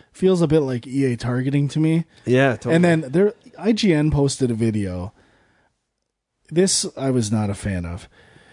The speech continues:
Speaker 1: It was a one point oh six patch release, and it was showing what's different between the two.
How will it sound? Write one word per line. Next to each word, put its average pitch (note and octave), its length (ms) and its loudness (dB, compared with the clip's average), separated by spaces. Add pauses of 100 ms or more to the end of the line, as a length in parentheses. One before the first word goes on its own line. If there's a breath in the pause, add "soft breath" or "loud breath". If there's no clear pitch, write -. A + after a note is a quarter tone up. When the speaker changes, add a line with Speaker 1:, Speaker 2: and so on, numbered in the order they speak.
(160 soft breath)
Speaker 1:
It D3+ 120 2
was C#3+ 400 2 (120)
a - 100 -4
one C3+ 380 0
point D#3+ 460 0
oh C#3 420 0 (340)
six - 380 -2
patch C3+ 420 -4
release, E3+ 580 0 (320)
and B2 80 -8
it B2+ 40 -2
was B2 80 0
showing C#3 320 2
what's C#3 240 0
different C3 500 -2
between D3 300 -2
the D3+ 100 2
two. E3 360 2